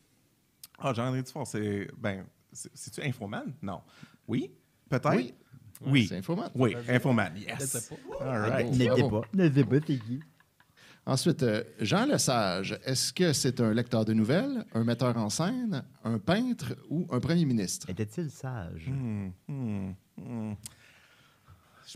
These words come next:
Speaker 1: pense que, tu peux-tu me redonner les choix ?
Speaker 2: Oui, euh, lecteur de nouvelles,
Speaker 1: Ouais.
Speaker 2: metteur en scène, peintre,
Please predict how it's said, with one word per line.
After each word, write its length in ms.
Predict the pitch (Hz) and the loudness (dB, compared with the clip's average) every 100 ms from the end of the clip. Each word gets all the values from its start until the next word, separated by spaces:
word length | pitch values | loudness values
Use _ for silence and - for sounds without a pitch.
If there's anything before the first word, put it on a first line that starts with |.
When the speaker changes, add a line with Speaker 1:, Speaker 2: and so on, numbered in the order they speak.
| - | -6
Speaker 1:
pense 600 | 349 392 381 403 - - | -4 -4 -6 -10 -12 -10
que, 80 | - - | -10 -10
tu 100 | - | -12
peux-tu 180 | - | -8
me 100 | 339 | -6
redonner 280 | 294 226 226 | 0 2 2
les 140 | 226 220 | 2 0
choix ? 240 | - 277 262 - - - - _ - | 0 -2 -2 -6 -16 -20 -20 _ -2
Speaker 2:
Oui, 140 | 180 - | -2 0
euh, 220 | 110 120 - | -2 -2 0
lecteur 420 | 123 151 151 165 | 0 0 2 4
de 80 | 143 | 4
nouvelles, 460 | 127 117 170 262 175 | 4 2 2 0 -2
Speaker 1:
Ouais. 120 | - - | -2 -2
Speaker 2:
metteur 420 | 120 139 156 165 | 0 2 2 2
en 100 | 123 | 0
scène, 480 | 120 147 247 208 120 - - | 0 -2 -2 -2 -4 -6 -2
peintre, 440 | 165 247 226 - | 0 0 -2 -6